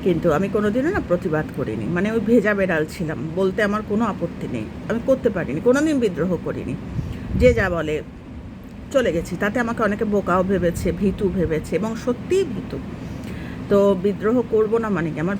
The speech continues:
ভিতরে একটা মানে কনফিডেন্সের অভাব, কারেজের অভাব। তো যাই হোক, বিদ্রোহ আমি কিন্তু করেছি। বলে না, ঠেলার নাম বাবা জীবন,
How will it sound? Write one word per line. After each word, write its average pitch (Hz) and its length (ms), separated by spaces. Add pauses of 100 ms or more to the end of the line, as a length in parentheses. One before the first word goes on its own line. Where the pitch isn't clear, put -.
ভিতরে 214 300
একটা 233 380 (460)
মানে 220 100
কনফিডেন্সের 185 720
অভাব, 175 360 (140)
কারেজের 160 460
অভাব। 156 300 (160)
তো 208 80
যাই 240 260
হোক, 160 160
বিদ্রোহ 190 440
আমি 269 200
কিন্তু 285 240 (120)
করেছি। 196 540
বলে 202 220
না, 339 120 (160)
ঠেলার 196 320
নাম 240 360
বাবা 175 260
জীবন, 147 340